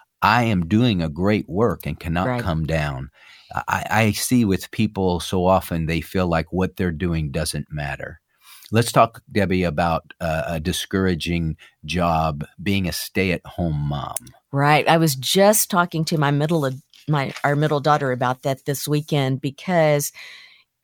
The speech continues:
Speaker 2: children don't give you pats on the back all along the way to tell you you're doing such a great job.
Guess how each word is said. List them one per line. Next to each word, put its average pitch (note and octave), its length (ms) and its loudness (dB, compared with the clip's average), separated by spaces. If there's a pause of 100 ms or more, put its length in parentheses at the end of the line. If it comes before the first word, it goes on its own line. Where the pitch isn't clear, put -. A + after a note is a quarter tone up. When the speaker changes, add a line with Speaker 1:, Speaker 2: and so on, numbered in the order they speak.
(300)
Speaker 2:
children G#3 760 2
don't F3+ 340 0
give E3 220 2
you D#3 160 0
pats D#3+ 400 0
on C#3+ 160 2
the C3+ 80 0
back C3+ 360 2
all C3+ 240 2
along C3+ 340 0
the B2+ 80 0
way B2+ 260 2
to B2 80 -2
tell C#3 260 0
you C3 220 -2
you're B2+ 180 -2
doing B2+ 300 -2
such A2+ 240 -4
a B2+ 60 -2
great A2+ 280 -4
job. A2 500 0